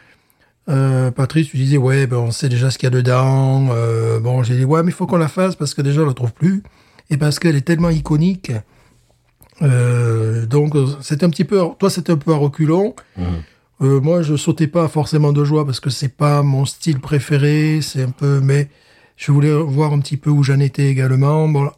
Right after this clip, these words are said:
Speaker 1: on sait qu'elles sont fraîches, relativement fraîches même. C'est pour les, les, les West Coast, c'est beaucoup moins important que pour les New England I P A, quoi. Ça,
Speaker 2: Oh
Speaker 1: ça,
Speaker 2: oui.
Speaker 1: voilà, c'est beaucoup moins important à cause de cette base maltée, euh, qui, qui permet, euh, de, de les conserver plus longtemps.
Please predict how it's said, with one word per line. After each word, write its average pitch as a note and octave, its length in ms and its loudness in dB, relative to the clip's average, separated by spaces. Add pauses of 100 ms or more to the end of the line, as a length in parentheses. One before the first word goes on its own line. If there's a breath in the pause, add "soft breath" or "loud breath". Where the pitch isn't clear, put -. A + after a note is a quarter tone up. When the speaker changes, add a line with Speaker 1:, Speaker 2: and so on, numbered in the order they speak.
Speaker 1:
on C3+ 100 0
sait D3 200 -4
qu'elles C3 120 -4
sont B2+ 460 -2
fraîches, D3 460 -2
relativement B2 480 0
fraîches D3 300 0
même. D#3+ 120 2 (420 loud breath)
C'est G3 160 -4
pour G3 180 0
les, F#3 220 2
les, E3+ 200 0 (520 loud breath)
les F3+ 60 2
West F#3 220 0
Coast, G3 280 -2
c'est F3+ 80 2
beaucoup E3 260 -2
moins E3+ 120 2
important D#3+ 380 0
que C#3+ 60 -8
pour D3 100 -4
les C#3+ 60 2
New C#3+ 140 4
England C3+ 280 2
I C3 80 0
P C3 320 0
A, A#2+ 40 -10
quoi. A2+ 240 -4
Ça, G#2+ 140 -6
Speaker 2:
Oh A2+ 60 2
Speaker 1:
ça, A2 60 4
Speaker 2:
oui. G#2 160 0
Speaker 1:
voilà, A#2 200 -4
c'est - 180 -8
beaucoup C#3+ 220 -2
moins C#3 100 4
important C3 420 0
à C#3+ 60 0
cause C3+ 200 -2
de A#2+ 60 -2
cette B2 260 -4
base A#2+ 300 2
maltée, B2+ 720 0
euh, A2+ 220 -2 (760 loud breath)
qui, B2+ 380 -4
qui B2 120 -4
permet, B2+ 520 2
euh, A2 340 -2
de, A2 120 -6
de A2 100 -4
les A#2+ 60 -2
conserver A#2+ 480 -2
plus C3+ 120 -4
longtemps. F3 400 0